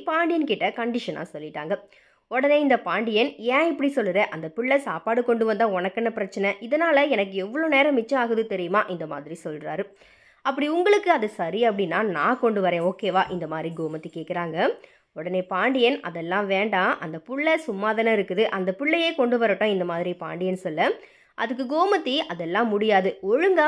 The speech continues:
வீட்டுக்கு வந்து சாப்பிடுங்க," இந்த மாதிரி பாண்டியனை அடக்கிட்டாங்க. அதுக்கப்புறமா கோமதி கிட்ட எதிர்த்து பேசாம பாண்டியனும் வாயை மூடிக்கிட்டு ஓகே அப்படிங்கிற மாதிரியா தலையாட்டிட்டு கடைக்கு போயிட்டாரு. அதுக்கப்புறமா வழக்கம் போலவே தங்கமயில் புருஷனுக்கு ஒரு சாப்பாடு கேரியர்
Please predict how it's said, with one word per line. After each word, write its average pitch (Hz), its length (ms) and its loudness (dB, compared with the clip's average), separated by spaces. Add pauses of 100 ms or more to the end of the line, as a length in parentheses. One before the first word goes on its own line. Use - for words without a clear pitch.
வீட்டுக்கு 285 380 -2
வந்து 214 240 -2
சாப்பிடுங்க," 185 420 -4
இந்த 170 180 -2
மாதிரி 196 360 0
பாண்டியனை 277 560 0
அடக்கிட்டாங்க. 160 560 -6 (580)
அதுக்கப்புறமா 339 600 2 (140)
கோமதி 226 380 0
கிட்ட 196 420 -2
எதிர்த்து 339 380 0
பேசாம 190 600 -2
பாண்டியனும் 180 560 0
வாயை 170 300 0
மூடிக்கிட்டு 202 540 -2
ஓகே 175 380 -4
அப்படிங்கிற 165 400 -4
மாதிரியா 180 340 0 (100)
தலையாட்டிட்டு 214 580 0
கடைக்கு 165 320 -8
போயிட்டாரு. 151 400 -8 (560)
அதுக்கப்புறமா 311 640 2
வழக்கம் 185 380 -2
போலவே 180 360 -2 (180)
தங்கமயில் 285 600 2
புருஷனுக்கு 311 600 2
ஒரு 185 360 0
சாப்பாடு 202 460 -2
கேரியர் 185 520 0